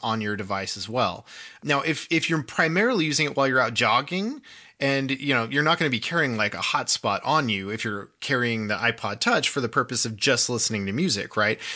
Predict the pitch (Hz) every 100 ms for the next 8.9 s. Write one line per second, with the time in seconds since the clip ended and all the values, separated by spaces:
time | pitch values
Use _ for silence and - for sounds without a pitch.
0 | - - 151 143 139 147 151 - 170 185
1 | 170 151 131 135 135 135 139 135 131 135
2 | 120 120 117 - 117 113 - 107 - 131
3 | 143 160 127 113 - 120 127 117 113 -
4 | 107 - 110 110 113 113 123 123 113 104
5 | - 104 101 113 117 113 - 117 107 101
6 | 101 92 98 92 - 107 95 87 - -
7 | - 104 98 - - - - - 147 151
8 | 208 190 170 156 160 165 165 165